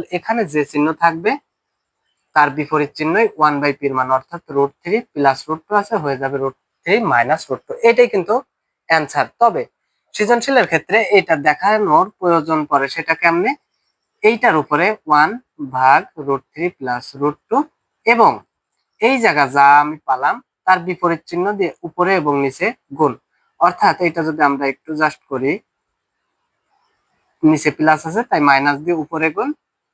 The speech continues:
এবং নিচে যা আছে লিখলাম, লেখার পরে রুট থ্রি মাইনাস রুট টু দিয়ে নিচেও গুণ, এবং উপরে থাকে রুট থ্রি মাইনাস রুট টু by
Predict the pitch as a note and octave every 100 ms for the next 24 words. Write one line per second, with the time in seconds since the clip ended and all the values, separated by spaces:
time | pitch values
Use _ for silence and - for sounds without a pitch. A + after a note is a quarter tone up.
0 | _ _ _ _ _ D#3+ D3 C#3 C3+ C3+
1 | C#3 C3 C3+ C#3+ - D#3+ B2+ - D3 E3
2 | C3 C3 - D3+ D3+ B2 - _ D#3 B3
3 | - _ _ _ _ C#3 C#3 C#3 C3+ -
4 | E3+ - G3 B3+ D#4+ _ _ _ A#3 G#3+
5 | E3+ A2+ G#2+ - _ _ _ _ A3 A3
6 | D3+ G#2+ _ F#3 F3+ F#3+ G3 F#3 F#3 F#3
7 | D3 C3 _ D3 D#3 D3+ D#3 E3 - F3+
8 | - B3+ - _ _ _ _ C#3 B2+